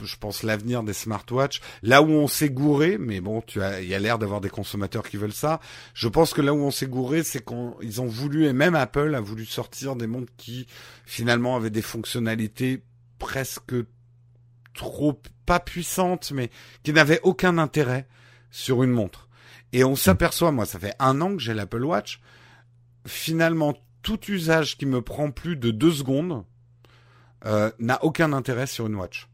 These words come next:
Speaker 2: Clairement.
Speaker 1: En gros, tout
Speaker 2: Mm.
Speaker 1: ce qui est glance,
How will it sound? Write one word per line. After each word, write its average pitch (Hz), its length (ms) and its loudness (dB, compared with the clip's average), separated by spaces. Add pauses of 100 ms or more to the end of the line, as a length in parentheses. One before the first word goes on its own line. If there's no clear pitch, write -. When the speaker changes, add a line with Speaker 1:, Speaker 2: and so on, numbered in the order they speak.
(460)
Speaker 2:
Clairement. 117 260 4
Speaker 1:
En 143 80 4
gros, 156 580 6 (100)
tout 113 100 4
Speaker 2:
Mm. 110 40 6
Speaker 1:
ce 110 100 4
qui 185 120 2
est 165 80 8
glance, 147 600 2